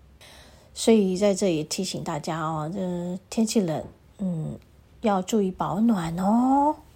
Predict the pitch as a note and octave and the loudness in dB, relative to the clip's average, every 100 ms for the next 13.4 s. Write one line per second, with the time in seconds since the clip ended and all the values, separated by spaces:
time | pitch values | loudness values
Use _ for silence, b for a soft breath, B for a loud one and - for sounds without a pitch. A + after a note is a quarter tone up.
0 | - F#3 F3 - B B B B - F3+ | -4 0 0 -4 B B B B -8 0
1 | C4 D4+ C#4+ D4+ C4 F3+ - - D#4 A#3 | 2 4 4 6 6 4 0 4 6 6
2 | F#3+ F3+ G3 G#3 B3 B3 B B B B | 2 0 2 4 4 0 B B B B
3 | - G3 G#3+ - A3+ G#3 A#3+ A#3 A#3 - | -4 -2 0 2 2 4 2 4 0 2
4 | D4+ B3 F3+ D#3+ F3+ F#3 G3+ A3+ A3+ G3 | 2 4 2 0 0 2 2 0 0 0
5 | - B B B B - A3 A#3 B3+ G#3 | 0 B B B B -2 0 4 6 6
6 | F#3 F3+ F3+ F3 - A#3+ C4 A#3 F#3+ F#3 | 6 4 2 -2 0 2 6 6 4 0
7 | F#3 F#3 G3+ G3+ - F#3 F#3 F#3 - G#3 | 0 0 0 -2 -4 -4 -4 -4 0 0
8 | E3 F3 D3+ F3+ B3+ B3+ C4+ B3+ F#3 - | 2 0 -2 0 6 6 6 6 6 6
9 | B B B - C4 A#3+ - E3 G3 F#3 | B B B 2 4 4 2 0 0 0
10 | G3 F3 E3+ G3 A3 C4+ C4 A#3+ G#3+ G3+ | 2 0 0 -2 2 6 6 6 6 4
11 | F#3 F#3 F#3+ F#3+ F#3 F3 F3 F3+ E3 - | 0 0 2 4 2 0 -4 -6 -6 0
12 | G3+ F#3+ A3 A3 D#3 D3+ E3 - - E3 | 0 2 2 2 0 -2 -4 -4 -4 -6
13 | - G#3+ A#3 A#3+ | 0 4 4 2